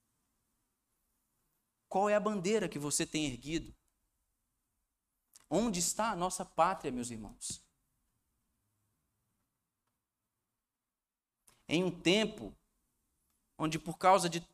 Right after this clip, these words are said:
todo esse embate, esse debate político,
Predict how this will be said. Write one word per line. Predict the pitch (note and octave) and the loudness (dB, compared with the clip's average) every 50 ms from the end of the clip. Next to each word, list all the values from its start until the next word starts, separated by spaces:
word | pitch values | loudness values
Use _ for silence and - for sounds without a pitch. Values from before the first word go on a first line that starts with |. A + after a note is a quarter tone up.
| _ _ - | _ _ 6
todo | G#3+ A3 A#3+ A#3 G3 G#3+ G3+ | 8 10 10 8 8 6 4
esse | G3+ G3+ - - - G3 | 6 6 6 4 4 2
embate, | F#3 F3+ C#3+ C3 - - F3+ G3 G3+ G3 - - - - C#3+ C3+ D3 | 0 -2 -4 2 6 8 8 8 8 6 4 0 -2 -2 0 0 2
esse | E3 E3 - G3 | 2 4 2 2
debate | E3+ D#3 G3 G3 E3+ D3 C#3 F#3 G3 G#3 G3+ - G3 F3 | 2 4 2 2 4 4 6 8 8 8 8 4 0 -6
político, | - E3+ E3 D#3 D#3 G3+ A3 A3 A3 - - - - C3 | -6 -8 -6 -4 0 0 0 0 -2 -6 -10 -12 -20 -20